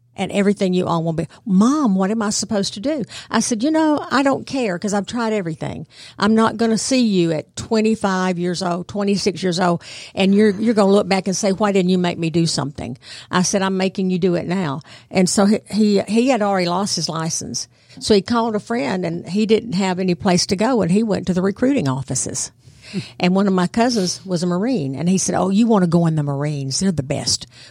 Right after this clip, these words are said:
Well, he ended up joining the Marines, and, uh, he was, um, actually in Desert Storm. He joined the Marines, and it made a man out of him. I'm telling you,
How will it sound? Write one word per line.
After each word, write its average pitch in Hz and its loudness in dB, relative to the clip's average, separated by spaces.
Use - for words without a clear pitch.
Well, 196 2
he 226 2
ended 233 0
up 190 2
joining 196 2
the 170 0
Marines, 175 -6
and, 170 2
uh, 175 0
he 180 2
was, 175 -2
um, 165 -6
actually 185 -6
in 165 -8
Desert 160 -10
Storm. 156 -10
He 226 2
joined 214 4
the 262 2
Marines, 196 0
and 202 -2
it 220 2
made 208 2
a 165 2
man 175 -2
out 143 -4
of 143 -6
him. 143 -6
I'm 160 -6
telling 202 0
you, 160 -2